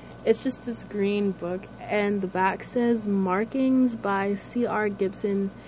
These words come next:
and I really should order one, because this one is really tattered.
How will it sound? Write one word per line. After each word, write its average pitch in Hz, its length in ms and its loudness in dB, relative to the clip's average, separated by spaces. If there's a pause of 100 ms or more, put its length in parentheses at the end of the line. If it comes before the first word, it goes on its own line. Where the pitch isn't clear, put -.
(380)
and 185 460 -4
I 202 100 -2 (200)
really 254 220 0
should 220 360 0
order 202 460 0
one, 226 400 -2 (560)
because 196 280 -2
this 196 180 -2
one 226 120 2
is 196 140 -2
really 185 280 2
tattered. 208 680 0